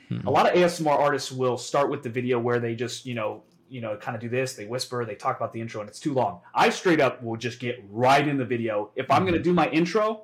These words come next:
Speaker 2: it's gonna be fast, and I'm gonna start with the first trigger. I'm not gonna do this finger snap thing anymore. Like,
Speaker 1: Right.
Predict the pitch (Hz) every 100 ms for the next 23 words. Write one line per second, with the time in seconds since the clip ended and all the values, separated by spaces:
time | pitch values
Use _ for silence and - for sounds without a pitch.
0 | _ - 160 127 113 151 170 254 - -
1 | - - 139 135 131 - 143 143 151 135
2 | 143 123 - 107 104 131 123 123 120 117
3 | 131 117 - 107 92 95 95 98 95 92
4 | 90 _ - _ 135 127